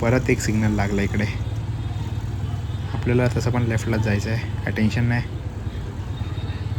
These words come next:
So चलो, आता अगोदर मी बर्गमॅनवर जेव्हा, अ, मोटो व्लॉगिंग करायचो तेव्हा फोनची व्हिजिबिलिटी, अ,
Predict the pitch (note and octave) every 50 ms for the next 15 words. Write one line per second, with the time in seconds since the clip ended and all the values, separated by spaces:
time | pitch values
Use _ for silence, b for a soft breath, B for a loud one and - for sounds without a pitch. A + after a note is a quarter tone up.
0 | - - - - - - - - - - - - - - - - - - - -
1 | - - - - - - B2+ B2 C3 C3+ B2+ - - - - - - - - A#2
2 | A2+ C#3 C#3 C#3 C3+ C#3+ C#3+ D3 D3 D#3 D#3+ D3 D3 C#3+ C3 C3 C3+ C#3+ D3 D3+
3 | D3+ D#3 D3+ D3 D3+ D3+ D3+ D3+ E3 - - - - - - - - - - -
4 | - C3 C3 B2+ B2+ B2 B2 A#2+ B2 A#2+ - C3+ C#3 C#3+ C3+ C3 D#3+ D#3 D3 D3
5 | D3 C#3+ C#3+ D3+ D3+ C#3+ - C3 C3 C3+ C3 B2+ B2 B2+ B B B B B B
6 | - - C#3+ C#3 C#3+ D3 C#3+ - - - D3+ D3+ D#3+ E3 D#3+ - F#3 F3+ E3 E3
7 | D#3 D#3 E3 D#3+ E3 D#3+ D3 D#3+ D#3+ - - - - - - - - - - -
8 | - - - - E3+ D3+ C#3 C3+ C3+ C3+ C3+